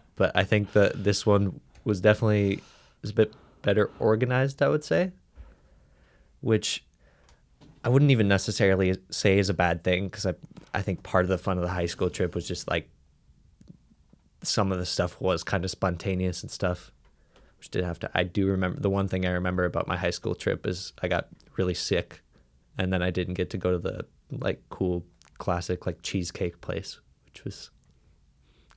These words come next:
a bit upsetting. But, um,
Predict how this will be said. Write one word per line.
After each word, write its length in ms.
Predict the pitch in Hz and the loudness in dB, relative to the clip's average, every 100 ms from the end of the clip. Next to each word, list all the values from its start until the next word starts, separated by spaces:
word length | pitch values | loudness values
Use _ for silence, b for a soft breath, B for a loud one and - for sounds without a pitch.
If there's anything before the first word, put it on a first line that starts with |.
| b b b b b - | b b b b b -14
a 40 | |
bit 140 | - 98 | -2 -2
upsetting. 420 | - - - - - B B B B B B B B B - - | 0 -2 -2 -4 -12 B B B B B B B B B -6 2
But, 280 | 98 - _ - | 2 0 _ -2
um, 360 | - 90 87 | 2 4 2